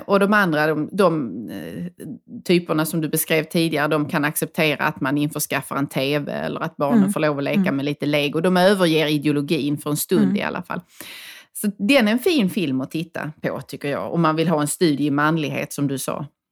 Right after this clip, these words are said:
Speaker 2: Mm. Det tycker
Speaker 1: Men,
Speaker 2: jag verkligen.
Speaker 1: men, men jag vill ändå också lyfta fram, eh, kära Astrid Lindgren och hennes sätt
Speaker 2: Mm.
Speaker 1: att skildra män. För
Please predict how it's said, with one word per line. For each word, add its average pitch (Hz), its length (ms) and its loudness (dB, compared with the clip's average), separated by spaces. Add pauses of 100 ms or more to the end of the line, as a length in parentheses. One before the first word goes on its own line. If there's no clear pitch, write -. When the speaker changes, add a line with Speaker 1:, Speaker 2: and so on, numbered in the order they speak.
(220)
Speaker 2:
Mm. 240 240 0 (580)
Det 254 80 -6
tycker 302 160 0
Speaker 1:
Men, 240 120 6
Speaker 2:
jag 233 80 0
verkligen. 247 420 4 (140)
Speaker 1:
men, 240 100 6 (100)
men 262 80 0 (120)
jag 247 260 4
vill 214 160 2
ändå 359 180 2
också 277 200 0
lyfta 226 300 0
fram, 220 360 2 (760)
eh, 185 60 -6
kära 202 320 2
Astrid 185 280 0
Lindgren 170 600 0
och 185 60 2
hennes 208 380 2
sätt 262 100 2
Speaker 2:
Mm. 247 140 2
Speaker 1:
att 151 100 -2
skildra 175 400 -2
män. 165 460 0
För 220 140 0